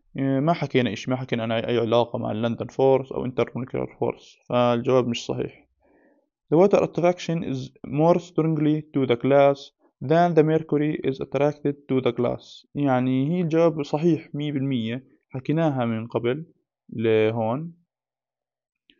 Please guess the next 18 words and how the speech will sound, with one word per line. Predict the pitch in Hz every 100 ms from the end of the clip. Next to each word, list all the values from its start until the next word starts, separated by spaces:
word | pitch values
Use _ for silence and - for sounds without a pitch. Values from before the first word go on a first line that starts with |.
| _ _ -
إذن | 139
هي | 143 135
الجواب، | 120 113 120
بإمكانك | 170 - 220 196
تطلع | - 156 131
باقي | 143 135
الخيارات، | 127 123 120 123 147 165 _
يعني | - 147 160
هي |
حتكون | 147 143 147 135 113 107 107
مش | 117 -
صحيحة. | 117 110 117 120 _ _ _ _ _ _ _ _ _ _ _ _ _ -
طيب | 147
ننتقل | 190 196 180
للخاصية | 170 160 - 180
الثانية | 170 170 175 170
وهي | 170 175 170
الفيسكوسيتي. | 143 139 - 147 123 107 107